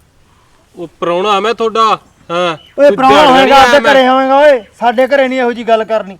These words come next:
Speaker 2: ਭਰਾਵਾਂ ਵਾਲਾ ਕੰਮ ਮੰਨੀਦਾ ਹੁੰਦਾ ਇੱਥੇ ਆ ਕੇ। ਫੁਕਰੀਆਂ ਨਹੀਂ ਮਾਰੀਦੇ ਹੁੰਦੇ ਕਿਸੇ ਦੇ ਘਰੇ ਆ ਕੇ।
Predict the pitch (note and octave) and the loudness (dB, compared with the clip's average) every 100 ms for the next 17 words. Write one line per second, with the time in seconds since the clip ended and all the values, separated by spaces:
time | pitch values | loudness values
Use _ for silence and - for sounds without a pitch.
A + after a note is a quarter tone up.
0 | _ _ _ _ _ _ B3 C4 A#3+ A#3+ | _ _ _ _ _ _ -2 0 2 2
1 | A#3+ A#3+ A#3 A#3 A#3 A#3 A3+ A#3 A3+ A3 | 0 -2 -6 -8 -8 -6 -6 -8 -8 -8
2 | G#3 F#3 F3 _ _ _ _ - A3 A#3 | -8 -10 _ _ _ _ _ -12 -6 -4
3 | B3 B3+ C4 B3+ B3 B3 B3 A3+ A3+ A3+ | -2 -2 -2 -4 -4 -6 -4 -4 -4 -4
4 | A3+ A#3+ G#3 D#3+ | -4 -4 -6 -8